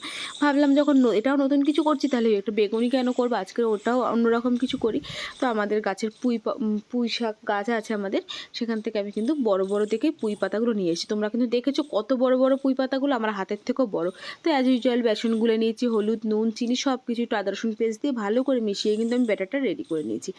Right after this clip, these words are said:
ওর ওদিকে দেখতেই পাচ্ছ, যেহেতু শর্টকাটে করছি, যে দেখতেই পাচ্ছ কুমড়োর আলুটা কিন্তু আমি কেটে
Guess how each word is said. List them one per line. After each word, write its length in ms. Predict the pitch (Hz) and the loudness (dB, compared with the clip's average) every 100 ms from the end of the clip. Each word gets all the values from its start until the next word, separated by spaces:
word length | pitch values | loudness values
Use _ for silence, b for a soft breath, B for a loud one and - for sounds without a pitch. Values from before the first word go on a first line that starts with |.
| B B B B B | B B B B B
ওর 120 | 262 | 0
ওদিকে 280 | 269 269 277 | 2 4 2
দেখতেই 360 | 247 254 - 269 | 2 0 0 0
পাচ্ছ, 260 | 262 247 | 0 0
যেহেতু 300 | 247 240 233 | 2 0 0
শর্টকাটে 500 | 247 262 262 262 254 | 0 -2 0 -2 -2
করছি, 320 | 269 240 226 214 | -2 -2 -2 -6
যে 80 | |
দেখতেই 380 | 208 233 - 262 | 0 -2 2 0
পাচ্ছ 280 | 254 226 254 | 0 -2 -2
কুমড়োর 440 | - 254 233 247 | -2 0 2 4
আলুটা 340 | 240 214 220 233 | 4 2 0 -2
কিন্তু 260 | 240 233 | -2 0
আমি 160 | 226 233 | 0 0
কেটে 260 | 226 226 | 0 0